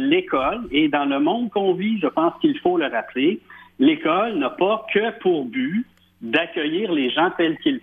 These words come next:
sont et de les conforter dans ce qu'ils sont. L'école a pour fonction, oui, de permettre aux gens de socialiser entre eux, mais de, aussi d'assurer la continuité de la société, d'assurer le bon fonctionnement de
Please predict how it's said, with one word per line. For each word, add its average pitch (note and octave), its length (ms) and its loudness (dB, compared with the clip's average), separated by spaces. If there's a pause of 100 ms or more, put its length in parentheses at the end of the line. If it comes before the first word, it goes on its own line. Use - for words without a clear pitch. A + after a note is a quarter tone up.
sont A#2+ 300 -2 (300)
et C3 100 4
de C3+ 140 0
les C#3+ 240 -2
conforter F3 720 -2
dans C#3+ 200 -2 (100)
ce E3 60 0
qu'ils D3 300 -2 (120)
sont. D3 200 0 (120)
L'école B2 760 -2
a C3 240 -2
pour C#3 160 -4 (120)
fonction, D#3 680 0 (320)
oui, D#3+ 260 6
de D3 140 0 (140)
permettre D#3 420 0
aux B2 80 -2
gens D3 160 0
de A#2+ 120 -2 (140)
socialiser B2 640 -4
entre A2+ 360 -2
eux, A3 160 2 (300)
mais B2+ 180 4
de, C3+ 220 -2
aussi D#3+ 540 0
d'assurer D3 880 0 (220)
la A#2+ 160 2 (160)
continuité E3+ 840 2
de C#3+ 80 -6
la A#2+ 180 -2
société, C#3+ 640 0
d'assurer D#3 480 2
le A#2+ 160 2 (180)
bon F3+ 220 0
fonctionnement C#3 720 -4
de A3 120 -8